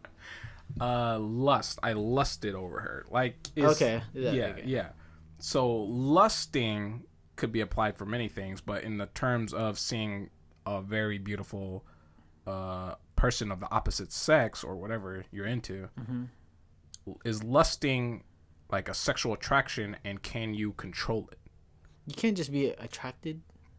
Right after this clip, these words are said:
Speaker 1: See, that's the thing. So being attracted to somebody,
Speaker 2: So
Speaker 1: what
Speaker 2: if
Speaker 1: does that mean?
Speaker 2: So if you're, if you're, yeah. Huh.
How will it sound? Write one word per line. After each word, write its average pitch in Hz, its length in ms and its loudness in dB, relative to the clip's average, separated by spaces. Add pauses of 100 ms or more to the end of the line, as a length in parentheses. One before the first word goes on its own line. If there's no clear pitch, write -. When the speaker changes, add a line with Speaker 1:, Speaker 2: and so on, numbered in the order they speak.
(1600)
Speaker 1:
See, 190 220 2
that's 165 160 4
the 170 60 -2
thing. - 340 -2
So 143 420 4 (200)
being 190 200 4
attracted 156 640 2
to 117 100 -4
somebody, 127 480 4
Speaker 2:
So 196 140 12
Speaker 1:
what 175 60 12
Speaker 2:
if 165 60 10
Speaker 1:
does 135 80 4
that 165 180 10
mean? 95 240 -6
Speaker 2:
So 151 220 8
if 143 120 4
you're, 220 160 12
if 202 300 8
you're, 226 340 8 (920)
yeah. 104 180 -10
Huh. 120 200 -12